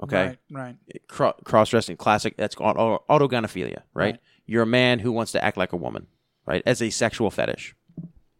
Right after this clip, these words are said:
Speaker 1: But it's taken too far right now. And now you can't say autogonophilia. You can't say, oh, uh,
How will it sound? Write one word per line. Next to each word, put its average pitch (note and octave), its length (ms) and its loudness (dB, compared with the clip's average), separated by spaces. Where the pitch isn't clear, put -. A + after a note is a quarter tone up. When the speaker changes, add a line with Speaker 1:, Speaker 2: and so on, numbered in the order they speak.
Speaker 1:
But D3 140 4
it's B2+ 120 -8
taken D3+ 240 2
too A2+ 120 -6
far C#3+ 340 6
right F#2+ 140 2
now. F#2 160 0
And B2 180 -2
now F#3+ 280 4
you D3 100 0
can't D3+ 260 -2
say E3 180 4
autogonophilia. F#2+ 800 0
You B2 100 -4
can't D3 280 0
say, A#2+ 520 2
oh, G2+ 300 4
uh, - 220 0